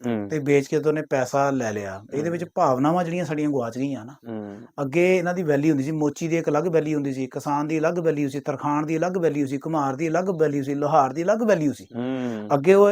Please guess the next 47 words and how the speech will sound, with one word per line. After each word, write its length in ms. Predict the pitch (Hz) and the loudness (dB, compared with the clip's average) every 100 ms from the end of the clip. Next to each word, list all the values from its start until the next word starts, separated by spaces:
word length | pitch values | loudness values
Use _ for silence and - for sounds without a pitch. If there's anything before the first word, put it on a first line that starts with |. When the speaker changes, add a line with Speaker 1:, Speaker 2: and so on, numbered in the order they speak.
| 202 | 4
Speaker 2:
ਏਦਾਂ 280 | 160 170 208 | 4 6 6
ਨਹੀਂ 100 | 240 | 4
ਸਮਝਦੇ 340 | 196 190 208 | 2 4 4
ਵੀ 160 | 202 196 - | 4 -2 0
ਤੇਰਾ 220 | 175 180 | 4 4
ਕੰਮ 240 | 180 185 | 4 -2
ਉੱਚਾ 320 | 196 165 180 175 | -2 -4 0 0
ਤੇ 100 | 190 | 0
ਤੇਰਾ 260 | 175 165 | 2 4
ਨੀਵਾਂ, 360 | 160 139 135 123 | 4 2 0 -4
ਕਿਉਂਕਿ 200 | 156 175 | -4 0
ਉਹਨਾਂ 120 | 196 | 0
ਨੂੰ 60 | 175 | 4
ਪਤਾ 140 | 190 | 4
ਵੀ 80 | 220 | 2
Speaker 1:
ਹੂੰ। 100 | - | 2
Speaker 2:
ਸਾਰੀਆਂ 500 | - 202 233 247 247 | 6 10 12 10 6
ਚੀਜ਼ਾਂ 220 | 226 196 | 6 6
ਦੀ 60 | 196 | 8
ਜ਼ਰੂਰਤ 360 | 165 165 143 | 8 8 4
ਵਾ। 180 | 123 - _ | 0 -8 _
Speaker 1:
ਬਿਲਕੁਲ। 460 | 131 190 165 104 98 _ _ | 6 8 6 2 -2 _ _
Speaker 2:
ਪਰ 200 | 165 180 | 8 8
ਹੁਣ 240 | 156 165 180 | 8 6 8
ਕੀ 140 | 214 | 10
ਹੋ 120 | 208 | 10
ਗਿਆ? 320 | 208 208 202 190 _ 117 | 10 10 6 0 _ -12
Speaker 1:
ਹੂੰ। 100 | 113 | -2
Speaker 2:
ਹੁਣ 160 | 156 214 | 2 4
ਉਹ 100 | 208 | 6
ਕਹਿੰਦੇ 200 | 208 226 | 4 4
ਵੀ 80 | 233 | 4
ਮੈਂ 400 | 208 202 214 214 - | 6 8 6 6 6
ਪੈਸੇ 320 | 175 165 208 | 6 8 8
ਦੇ 140 | 190 | 10
ਦਿੱਤੇ 300 | 160 202 233 | 8 10 8
ਲੋਹੇ 220 | 214 202 214 | 10 8 8
ਦਾ 80 | |
ਕੰਮ 200 | 214 214 | 8 6
ਕਰਾਉਣ 220 | 208 208 226 | 6 4 4
ਦੇ, 80 | |
ਕੰਮ 200 | 214 190 | 2 2
ਖਤਮ 200 | 180 180 | 2 0
ਹੋ 140 | 208 143 | 0 -2
ਗਿਆ। 240 | 117 92 - | -4 -10 -10
Speaker 1:
ਹੂੰ। 380 | 254 277 262 233 | -8 -6 -4 -4
Speaker 2:
ਉਹ 100 | 226 | -6